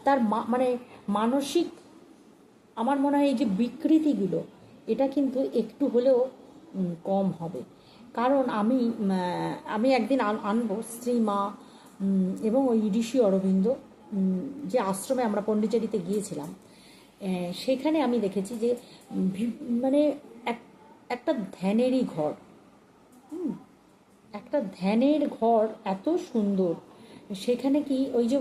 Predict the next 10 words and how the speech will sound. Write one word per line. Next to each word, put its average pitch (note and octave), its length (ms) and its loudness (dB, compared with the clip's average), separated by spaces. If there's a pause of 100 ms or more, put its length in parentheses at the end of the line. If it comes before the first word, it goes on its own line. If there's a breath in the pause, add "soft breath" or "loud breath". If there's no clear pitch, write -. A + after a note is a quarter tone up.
(140)
যেভাবে A#3+ 460 2
ধ্যানটা A3+ 400 0
শেখানো A#3 400 -2
হচ্ছে G3+ 340 -2 (440 loud breath)
যে G3 160 0
মানুষের B3 540 2 (500 loud breath)
মস্তিষ্ক C4+ 760 2 (240)
এবং A#3+ 500 4 (140)
মানুষের, A3+ 600 2
উম, F#3+ 720 -2